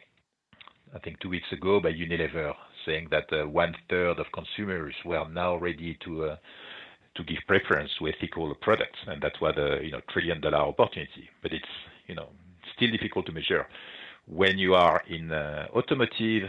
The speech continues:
and, uh, and when you are a consumer, when you're, you know, when you're a supplier of automotive parts, and when your, when your, when your customer says, "Okay, you need to have a C S R score of fifty to qualify the vendor," that's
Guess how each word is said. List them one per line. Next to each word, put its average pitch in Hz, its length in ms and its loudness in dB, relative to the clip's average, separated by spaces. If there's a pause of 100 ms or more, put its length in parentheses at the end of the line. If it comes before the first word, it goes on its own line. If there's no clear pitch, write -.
(360)
and, 80 400 -6
uh, 78 340 2
and 80 140 -8
when 82 200 -2
you 80 140 -2
are 76 160 4 (280)
a 78 40 -10
consumer, 87 680 0 (340)
when 85 140 -8
you're, 76 200 -4
you 92 100 -8
know, 85 60 -8
when 82 140 -6
you're 80 120 2
a - 100 -4
supplier 87 280 2
of 80 80 0
automotive - 440 -8
parts, 101 300 6
and 80 100 -8
when 82 100 -4
your, 82 200 0
when 82 140 -2
your, 78 200 -2
when 82 140 -10
your 78 100 -6
customer 92 540 0 (100)
says, 82 260 4 (540)
"Okay, 82 200 -4
you 71 180 -8
need 107 200 -2
to 110 100 -2
have 85 140 4
a 80 100 -2 (100)
C 92 80 2
S 78 140 2
R 80 200 6
score 85 260 4
of 76 120 4
fifty 92 360 -4
to - 100 -10
qualify 80 500 0
the 71 160 -8
vendor," 98 340 2 (600)
that's 76 220 4